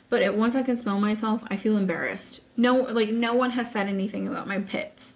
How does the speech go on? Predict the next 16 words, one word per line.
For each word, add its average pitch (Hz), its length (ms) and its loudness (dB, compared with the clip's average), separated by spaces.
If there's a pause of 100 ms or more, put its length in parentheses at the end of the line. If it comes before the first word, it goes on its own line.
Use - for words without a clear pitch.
or, 185 120 2
like, 175 300 -4
me 208 200 4
smelling 175 580 -4
or 208 100 -4
anything. 254 460 4 (500)
But 240 120 4
if 226 120 2
I 214 140 2
can 233 160 0
smell 240 180 -2
myself, 214 580 0 (360)
I'm 220 140 2
embarrassed. 202 600 0
I'm 202 140 2
disgusted. - 640 -6